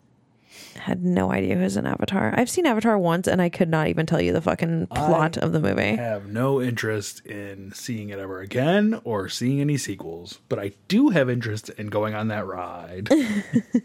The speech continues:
Speaker 1: <laughs> Um,
Speaker 2: Do you think the ride, he's also in April, The Hottie and the Naughty. <laughs>
Speaker 1: No, I know. <laughs> I know. He's, like, the main character in The Hottie and the Naughty.
Speaker 2: Um,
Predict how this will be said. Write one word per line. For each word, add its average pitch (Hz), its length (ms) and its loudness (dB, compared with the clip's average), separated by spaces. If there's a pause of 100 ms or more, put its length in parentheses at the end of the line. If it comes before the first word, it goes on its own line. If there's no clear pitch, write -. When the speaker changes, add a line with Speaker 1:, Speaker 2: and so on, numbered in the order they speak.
Speaker 1:
<laughs> 240 340 0 (1120)
Um, 202 580 2
Speaker 2:
Do 202 160 0
you 240 160 6
think 208 220 0
the 180 100 6
ride, 139 680 2
he's 143 260 2
also 175 300 2
in 127 380 -2 (1120)
April, 214 500 4 (380)
The 113 60 -4
Hottie 143 360 4
and 165 140 4
the 156 60 4
Naughty. 101 440 0
<laughs> - 60 -16 (180)
Speaker 1:
No, 196 180 2
I 147 120 -6
know. 143 380 -4 (800)
<laughs> - 960 -12
I 165 120 2
know. 208 160 4
He's, 185 180 0
like, 254 160 -2
the 247 60 0
main 226 160 2
character 262 320 0
in 156 100 2
The 143 60 0
Hottie 131 280 -2
and 127 120 -4
the 127 40 -4
Naughty. 123 380 -4 (220)
Speaker 2:
Um, 139 140 -4